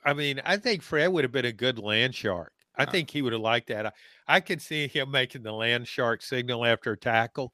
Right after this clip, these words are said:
Speaker 1: Definitely.
Speaker 2: John, we certainly appreciate it. Have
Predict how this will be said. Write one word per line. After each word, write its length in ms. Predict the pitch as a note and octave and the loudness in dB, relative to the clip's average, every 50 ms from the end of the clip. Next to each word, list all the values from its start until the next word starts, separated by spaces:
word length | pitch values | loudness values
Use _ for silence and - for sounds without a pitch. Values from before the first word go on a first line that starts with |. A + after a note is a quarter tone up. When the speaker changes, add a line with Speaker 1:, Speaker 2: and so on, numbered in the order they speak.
| _ _ - | _ _ -2
Speaker 1:
Definitely. 500 | B2 B2 B2+ - - A#2+ G2+ G2 G#2 G2+ | -2 -2 -2 -2 -6 -12 -12 -12 -10 -2
Speaker 2:
John, 240 | - F#2 F2 F2+ | 0 0 0 0
we 80 | F#2 F#2 | -2 -4
certainly 360 | F#2 G#2 G#2 G2+ - G#2 G#2 | 0 0 0 0 0 0 -2
appreciate 680 | G#2 G2+ - B2+ C#3 D3+ C3+ - - D3+ C#3+ D3 C#3+ C#3+ | -2 0 2 4 4 4 4 2 2 4 6 6 6 6
it. 140 | D3 D3 B2+ | 6 4 2
Have 460 | - - A#2+ A#2+ A#2+ A#2+ A#2+ A#2 G2+ | 0 0 2 2 4 4 2 2 0